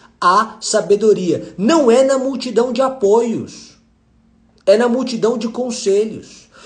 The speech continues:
Quando eu vou atrás de um conselheiro, de um bom conselheiro, que é competente e decente, pessoa que quer o meu bem e que tem conhecimento sobre a vida,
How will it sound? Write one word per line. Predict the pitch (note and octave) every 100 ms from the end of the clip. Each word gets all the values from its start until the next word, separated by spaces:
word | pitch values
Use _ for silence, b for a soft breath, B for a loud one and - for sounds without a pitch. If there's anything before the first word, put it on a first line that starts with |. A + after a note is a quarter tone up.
| B -
Quando | A3 A#3 G#3
eu | D4+ D4
vou | G#3+ G3
atrás | D#3 D#3 D#3 C#3+
de | C3+
um | C#3
conselheiro, | C3 C#3+ C3+ - A2 G#2+ E3+ G3+ C#3
de | C3+
um | B2
bom | C#3 E3
conselheiro, | D#3 C#3 - G#2+ A#2+ F#3 F3
que | -
é | C#3
competente | - C3+ B2+ A2+ - D3+ D3+ -
e | E3+
decente, | A#2+ G2+ - E3+ G3+ G3+ - B B -
pessoa | D#3 - E3 D#3+
que | D#3+
quer | C3 - F#3 G#3+
o |
meu | F#3+ C#3+
bem | B2+ D#3+ F3
e | G3
que | -
tem | - E3+
conhecimento | D3+ E3 D#3+ C#3 - B2+ D3 G#3 - -
sobre | - B2+ A2+
a | F2+
vida, | C3 F#3+ G3+ A2+